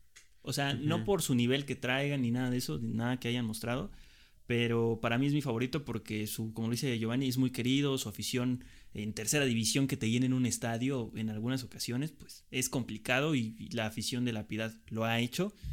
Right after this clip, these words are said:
Speaker 1: y eso para mí es admirable. Pero este fue ya el último equipo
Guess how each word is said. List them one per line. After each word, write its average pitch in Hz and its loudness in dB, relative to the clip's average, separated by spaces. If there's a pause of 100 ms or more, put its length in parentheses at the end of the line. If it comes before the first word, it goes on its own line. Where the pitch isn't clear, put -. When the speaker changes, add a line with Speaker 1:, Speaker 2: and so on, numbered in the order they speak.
(220)
Speaker 1:
y 110 2
eso 123 0
para 107 0
mí 113 2
es 120 -2
admirable. 117 -2 (340)
Pero 175 2
este 143 2
fue 147 2
ya 127 2
el 113 -4
último 147 2
equipo 165 -2